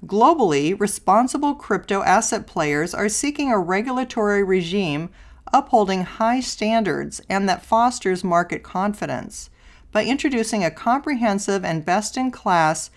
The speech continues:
regulatory framework, the Financial Services Regulatory Authority is taking a leading role in instilling proper governance, oversight, and transparency over crypto asset activities,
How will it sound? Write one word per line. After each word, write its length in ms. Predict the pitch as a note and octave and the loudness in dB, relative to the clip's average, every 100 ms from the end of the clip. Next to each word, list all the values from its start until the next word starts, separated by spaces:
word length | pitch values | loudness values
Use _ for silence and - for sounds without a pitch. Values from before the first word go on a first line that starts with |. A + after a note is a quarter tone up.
| _ _ | _ _
regulatory 720 | - G#3+ A#3+ B3 A#3 F#3+ E3 | -2 -2 0 -2 -2 -2 -2
framework, 800 | D#3 - C4+ E4 D3+ C3 C#3+ - _ _ _ | -4 -2 0 0 0 -4 -8 -14 _ _ _
the 80 | G3 | -4
Financial 460 | A#3 A#3 C#4+ C#4+ | 0 0 0 -2
Services 560 | B3 G#3+ G3 G3 F#3+ E3+ | 0 2 2 0 -2 0
Regulatory 800 | F#3 C#4+ C#4+ F#3+ - D#3+ C#3+ - | -2 -2 0 -2 -2 -2 0 -2
Authority 680 | D3+ D#3 C#3+ C#3 C#3 F3+ - _ _ | -6 -2 -2 -2 -6 -8 -10 _ _
is 160 | A#3+ - | -6 -4
taking 380 | - D#4+ E4 C#4 | -2 -2 2 2
a 60 | |
leading 400 | G3+ G#3+ A#3 A3 | 2 2 0 -2
role 460 | E3+ F3+ F#3 D3+ C#3+ | 0 2 2 2 0
in 140 | F#3 | -2
instilling 640 | F#3+ F3+ - - B3+ B3+ A#3+ | -2 -2 -6 -4 -2 0 -2
proper 480 | - G3 G3 E3+ - | 0 0 0 -6 -6
governance, 640 | - A3 A#3 D3+ F#2+ - - - | -2 2 2 0 -4 -10 -14 -2
oversight, 680 | G#3+ A#3 A#3 - C3+ C3 - - | 0 0 -2 0 0 -2 -12 -6
and 180 | G3 G3+ | -4 -2
transparency 1040 | G#3+ G#3 - C#4 D#4+ E3+ C#3 D3 C#3+ D3 - _ _ A#3 | 0 0 -2 -4 -2 -2 -4 -6 -6 -8 -16 _ _ 0
over 240 | B3+ C#4+ | 0 -2
crypto 460 | - B3+ - A3 - | -2 -4 0 0 2
asset 380 | E3 E3+ - E3 | 2 0 -2 -2
activities, 800 | E3 - C#4 C#4+ - B2+ - | -4 -4 -6 -4 -4 -6 -8